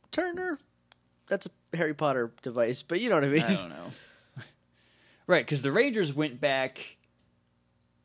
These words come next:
Speaker 2: six years.
Speaker 1: They, they, they said second grade.
Speaker 2: So they were seven or eight.
Speaker 1: Yeah, se-,
Speaker 2: And
Speaker 1: seven or
Speaker 2: we're to
Speaker 1: eight.
Speaker 2: believe they're fifteen
Speaker 1: Yeah.
Speaker 2: or sixteen.
Speaker 1: So, like,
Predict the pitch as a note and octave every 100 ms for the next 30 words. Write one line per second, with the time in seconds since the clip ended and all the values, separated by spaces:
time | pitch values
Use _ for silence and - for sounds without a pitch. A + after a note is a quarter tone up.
0 | _ _ _ _ _ - - C3 - C3
1 | C3 C#3 C#3+ - - D3 E3 D#3+ D#3+ F3
2 | D#3+ D3+ F3 E3 - A3 E3 - G3 F3+
3 | E3+ D3 C3+ A#2 F2+ - - _ _ _
4 | _ _ _ - - A#2 A2+ G#2+ G#2 -
5 | - B2 A2+ A2 F2+ - - _ _ _
6 | _ _ - - C3+ F#2+ - - D#3+ D3+
7 | F3+ F3 F3 D#3 D3 C#3 C3 C#3 C3+ C3
8 | B2 A#2+ B2 A#2+ A2+ - B2 B2 A2+ A2
9 | A#2 G#2 - G2+ F#2 D#3+ D#3 D3+ C#3+